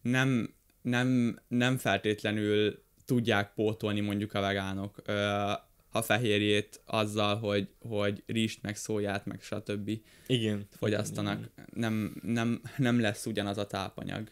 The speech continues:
Speaker 2: Ezért például jobb megközelítés a vegetariánosság, hogyha tényleg az állatok védelmében próbálsz cselekedni,
Speaker 1: Igen.
Speaker 2: hogy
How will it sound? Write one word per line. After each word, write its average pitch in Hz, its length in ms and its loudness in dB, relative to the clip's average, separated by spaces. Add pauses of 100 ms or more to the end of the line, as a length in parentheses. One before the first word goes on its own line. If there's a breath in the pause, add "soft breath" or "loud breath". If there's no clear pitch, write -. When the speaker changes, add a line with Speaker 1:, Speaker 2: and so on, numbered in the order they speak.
(120)
Speaker 2:
Ezért 120 400 0
például 117 600 2
jobb 113 380 0
megközelítés 110 920 -4
a 110 80 -4
vegetariánosság, 98 1160 -6
hogyha - 300 -8
tényleg 113 460 -2
az 107 200 -6
állatok 110 500 -4 (100)
védelmében 104 1080 -4
próbálsz 101 720 -10
cselekedni, 107 680 -2
Speaker 1:
Igen. 117 80 -6 (580 loud breath)
Speaker 2:
hogy - 420 -2